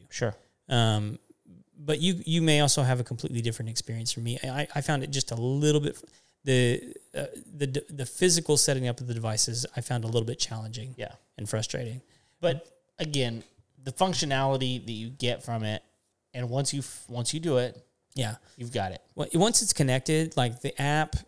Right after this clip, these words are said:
Speaker 2: is great to
Speaker 1: Sure.
Speaker 2: walk you through all of the setup stuff.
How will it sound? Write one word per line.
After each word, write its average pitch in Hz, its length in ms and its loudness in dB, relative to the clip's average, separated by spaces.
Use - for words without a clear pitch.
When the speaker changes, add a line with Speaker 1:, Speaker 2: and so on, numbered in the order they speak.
Speaker 2:
is 127 400 2
great - 360 -8
to 123 160 2
Speaker 1:
Sure. 113 220 2
Speaker 2:
walk 127 360 0
you 120 80 -2
through 120 320 -2
all 131 220 0
of 135 80 0
the 131 80 0
setup 120 380 2
stuff. 113 460 -2